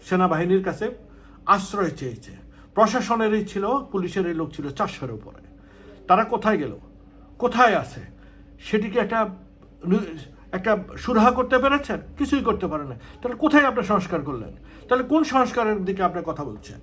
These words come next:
রাজনীতিতে সে-, আপনারা কিন্তু এখনো রাজনীতিবিদ হন না, আপনারা এখন স্টুডেন্ট, just আপনারা এখন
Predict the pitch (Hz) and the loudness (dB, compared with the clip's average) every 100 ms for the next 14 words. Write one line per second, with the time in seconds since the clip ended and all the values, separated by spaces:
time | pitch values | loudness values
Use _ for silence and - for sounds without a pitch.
0 | - - - - 156 190 214 208 196 - | -20 -20 -20 2 4 4 2 0 -2 -2
1 | 202 170 196 208 226 226 226 208 185 196 | -2 4 4 4 0 0 0 -2 0 2
2 | 190 185 175 151 143 127 139 117 - 170 | 2 2 -2 -2 -4 -4 -6 -6 -2 -2
3 | 170 165 165 - 233 139 95 - - - | -2 -4 -6 -2 0 0 -2 -12 -20 -20
4 | - - 127 185 247 - - - 175 185 | -20 -12 2 4 4 2 -14 -2 0 2
5 | 185 180 156 185 285 | 2 2 2 2 2